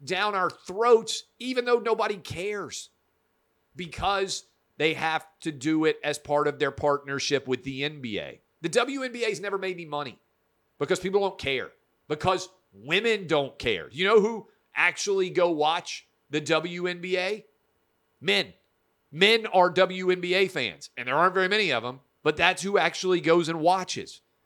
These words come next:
So what's interesting about this is when I say all of these, which are irrefutably true, and when I point out that the W N B A has existed basically for twenty-five years now,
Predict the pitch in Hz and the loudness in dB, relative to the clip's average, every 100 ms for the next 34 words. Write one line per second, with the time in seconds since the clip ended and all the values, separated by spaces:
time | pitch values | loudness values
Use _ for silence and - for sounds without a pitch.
0 | _ _ _ _ _ _ - 208 190 180 | _ _ _ _ _ _ 2 4 4 2
1 | - _ _ _ _ _ _ - 180 - | -12 _ _ _ _ _ _ -4 -2 -2
2 | 226 220 220 254 233 180 143 156 143 165 | -4 -4 -8 -6 0 0 0 -2 -4 -4
3 | 156 - _ _ 165 190 190 - 254 262 | -6 -8 _ _ -2 2 2 2 0 0
4 | 247 180 170 147 107 104 92 110 - 151 | 2 4 4 2 -2 -6 -8 -12 -12 -6
5 | 156 175 151 143 - 202 226 226 226 196 | -4 0 0 0 -2 0 2 2 0 0
6 | 185 160 156 - - 131 78 76 _ _ | 0 0 -4 -4 -4 -2 -4 -8 _ _
7 | _ _ - 156 170 165 180 226 208 185 | _ _ -6 0 2 2 2 -2 0 0
8 | 175 165 147 175 180 180 160 156 156 139 | -2 -6 -4 -4 -2 -4 -2 0 -2 -4
9 | 131 113 170 - 165 135 143 147 143 147 | -8 -6 -6 -6 -6 -4 -4 -6 -8 -8
10 | 131 131 - 170 180 160 151 139 110 139 | -8 -10 -8 -8 -6 0 0 0 -4 -6
11 | 147 107 95 78 82 | -4 -4 -8 -10 -12